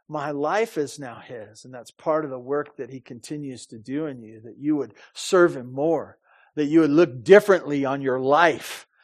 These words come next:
not as something to be wasted as a rich, uh, spoiled rich kid, but as someone who realizes the wealth that he has been granted and the freedom that he's been given, um, to use those riches for him.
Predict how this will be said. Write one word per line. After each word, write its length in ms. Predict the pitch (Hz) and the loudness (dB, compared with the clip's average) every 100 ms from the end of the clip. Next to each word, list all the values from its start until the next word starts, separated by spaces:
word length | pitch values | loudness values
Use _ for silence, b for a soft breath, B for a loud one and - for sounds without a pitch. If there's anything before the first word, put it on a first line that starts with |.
| b b | b b
not 300 | 151 170 180 | 6 6 6
as 160 | 160 | 2
something 400 | - 180 156 147 | 0 -2 -2 -6
to 100 | 143 | -6
be 160 | 135 143 | -6 -4
wasted 640 | 127 147 165 - 151 120 | 2 4 4 0 -6 -6
as 160 | 127 127 | -6 -6
a 80 | |
rich, 380 | 123 147 - - b b b - | -4 -4 -6 -14 b b b -20
uh, 400 | - 131 117 135 _ _ _ | -14 -10 -10 -12 _ _ _
spoiled 400 | - 165 147 127 | -4 2 2 2
rich 260 | 151 151 | 0 -2
kid, 280 | - 135 98 _ b b b | -8 -8 -8 _ b b b
but 260 | 123 156 143 | -2 4 4
as 220 | 139 127 | 2 -2
someone 440 | - 175 165 143 135 | -4 -4 -2 -6 -8
who 120 | 143 | -8
realizes 800 | 123 139 160 139 120 113 120 - | -2 2 2 0 -4 -12 -18 -12
the 140 | 123 | -10
wealth 340 | 117 139 143 143 | -4 -2 -2 -4
that 140 | 107 | -10
he 100 | 143 | -8
has 160 | 131 113 | -10 -12
been 160 | 117 | -18
granted 460 | 107 127 135 131 113 | -14 -10 -10 -10 -14
and 160 | 117 | -18
the 40 | 113 | -20
freedom 520 | _ 180 196 170 117 | _ -2 -2 -4 -12
that 120 | 110 | -16
he's 200 | 113 110 | -18 -16
been 180 | 123 117 | -18 -14
given, 360 | 123 123 110 101 _ _ _ _ _ _ _ _ | -10 -10 -12 -20 _ _ _ _ _ _ _ _
um, 520 | 127 120 117 117 117 _ | -18 -14 -14 -16 -18 _
to 140 | - 143 | -10 -8
use 420 | 123 131 139 135 | -6 -4 -4 -2
those 240 | 135 113 | -4 -4
riches 500 | 117 123 123 123 113 | -6 -8 -8 -12 -12
for 200 | - - | -14 -16
him. 380 | 104 110 110 101 | -18 -18 -20 -20